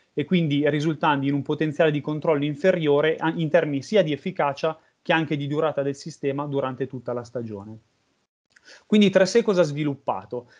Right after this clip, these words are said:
Ha sviluppato, eh, e registrato quindi questa tecnologia che è composta da due, eh, due, mm, principali, eh, strutture. Quindi prima di tutto un filtro solare. È un filtro solare che va a schermare e a difendere il feromone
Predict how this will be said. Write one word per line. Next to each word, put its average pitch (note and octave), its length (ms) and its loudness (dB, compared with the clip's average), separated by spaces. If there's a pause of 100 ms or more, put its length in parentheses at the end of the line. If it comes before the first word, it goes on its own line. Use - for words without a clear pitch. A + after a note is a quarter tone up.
(140)
Ha D3+ 100 -2
sviluppato, D#3 960 -2
eh, C3 720 0
e C3 120 0
registrato D3 640 0
quindi C#3 200 -4
questa F3 240 -4
tecnologia D#3 760 -2
che D#3 140 -4
è - 20 -14
composta D#3+ 420 -2
da D3 100 2
due, C3 1080 2
eh, B2 40 -8
due, D#3+ 320 4
mm, C3+ 280 -10
principali, C#3 760 0
eh, B2 640 -2
strutture. A#2+ 580 -6
Quindi C3 260 -6 (220)
prima G3 240 2
di F#3+ 140 0
tutto B3 340 0
un E3+ 100 0
filtro C#3 380 -4
solare. A#2+ 600 -2 (200)
È - 60 -2
un D#3 80 0
filtro F#3+ 240 2
solare F#3 360 2
che D#3+ 140 -2
va C#3 80 2
a C3 60 -2
schermare C#3 680 -2
e B2+ 80 -2
a C3+ 40 0
difendere C#3 480 -2
il B2+ 60 -4
feromone E3 600 0